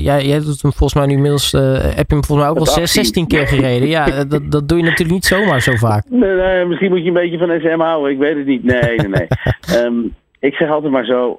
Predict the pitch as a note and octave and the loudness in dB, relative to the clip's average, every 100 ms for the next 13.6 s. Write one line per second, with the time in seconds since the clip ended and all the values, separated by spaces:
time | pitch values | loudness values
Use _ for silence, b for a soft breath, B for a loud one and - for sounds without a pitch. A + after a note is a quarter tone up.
0 | - A2 G#2+ G#2 G2+ F#2+ - D3+ - B2+ | -4 0 0 0 0 -2 -2 -2 2 2
1 | B2 A#2 G#2 G2 F2+ F2+ G#2 G2+ - F2 | 2 0 0 0 0 0 0 -2 -2 -2
2 | E2+ F2 - D2+ D2+ E2+ A#2 F#2 D#2+ B1+ | -2 -4 -2 -6 -2 0 0 0 -2 -2
3 | C2 - _ _ A2+ G2+ G2 G2 F2 E2+ | -4 -10 _ _ -4 0 0 0 -2 -6
4 | - _ _ _ _ - G#3 E3+ G#2+ F2 | -6 _ _ _ _ -2 0 2 0 -2
5 | D2+ C2+ B1+ - - F#2 F#2 G2 - G#2 | -2 -2 -2 -6 -6 -2 0 0 0 0
6 | G#2+ D3+ C#3+ D#3+ E3+ F#3 F3+ - - G2 | 0 0 0 2 2 2 0 -2 -2 -2
7 | - D2 C#2 - - B B B B2 A#2+ | -2 -4 -6 -10 -8 B B B -2 0
8 | A#2 B2 B2+ A#2+ A2+ A#2 A#2 A2+ - - | 0 0 0 -2 0 -2 -2 -2 -2 -2
9 | - A2+ - A#2 G#2+ G#2 G2+ - A2 - | 0 0 -2 -2 0 0 -2 -2 -2 -2
10 | A2 G2+ - A2 A2+ G#2 A#2 A#2+ A2 - | -4 -4 -2 0 0 0 0 -2 -4 -4
11 | E2 - C#3 A#2+ - - B B - F#2 | -2 0 0 0 -4 -4 B B -2 0
12 | F#2+ F2 F2+ F2 F2+ G2 G2+ B2+ C3 G#2 | 0 0 -2 -4 -2 0 2 0 0 0
13 | F2+ E2 - E2+ F2 F2 | -2 -2 -2 0 0 -2